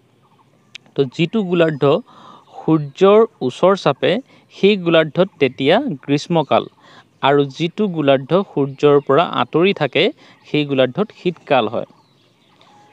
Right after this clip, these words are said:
আকৌ সূৰ্যৰ ৰশ্মি গোটেই বছৰ ধৰি বিষুৱীয়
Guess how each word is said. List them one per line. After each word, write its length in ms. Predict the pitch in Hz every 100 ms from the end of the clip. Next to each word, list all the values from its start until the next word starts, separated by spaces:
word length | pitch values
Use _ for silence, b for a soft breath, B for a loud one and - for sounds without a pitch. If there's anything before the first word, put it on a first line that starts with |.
| _ b b _ _ _ -
আকৌ 340 | 151 - 247
সূৰ্যৰ 680 | 247 - 175 165 147 214 220
ৰশ্মি 440 | 190 147 - 190 196
গোটেই 540 | 139 143 - 202 226
বছৰ 380 | 165 127 - 170
ধৰি 320 | 143 120 107 - _ _ b b b -
বিষুৱীয় 840 | 131 143 135 - 208 190 143 170